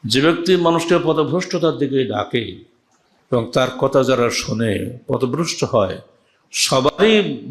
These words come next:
বো-, গুনাহের বোঝা ওই যিনি ডাকেন তার উপরে চাপে এবং যারা এগুলো অনুসরণ করে তাদের উপরেও চাপবে। তারা যে, এটা মনে করবে না যে আমার কোনো গুনাহ নেই, গুনাহ তো ওনার হবে।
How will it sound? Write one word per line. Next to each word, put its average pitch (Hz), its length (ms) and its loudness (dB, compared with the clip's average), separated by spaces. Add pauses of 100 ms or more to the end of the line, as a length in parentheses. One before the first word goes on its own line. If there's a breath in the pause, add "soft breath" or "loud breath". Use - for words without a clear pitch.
বো-, - 400 -2
গুনাহের 151 400 2
বোঝা - 600 0 (560)
ওই 127 220 2 (220)
যিনি 127 280 2
ডাকেন 131 580 0 (360)
তার 143 220 2
উপরে 175 400 4 (760)
চাপে 160 580 2 (720)
এবং 135 300 2
যারা 139 220 6
এগুলো 135 280 4
অনুসরণ 147 380 0
করে 151 300 0
তাদের 147 300 4
উপরেও 180 340 6
চাপবে। - 580 -2 (300)
তারা 127 300 2
যে, 120 140 -2 (100)
এটা 135 180 0
মনে 131 200 0
করবে 175 320 0
না 151 160 2
যে 139 140 0
আমার 131 260 2 (580)
কোনো 147 180 4
গুনাহ 143 240 4
নেই, 139 180 4
গুনাহ 135 220 2
তো 139 120 4
ওনার 131 200 4
হবে। 95 340 0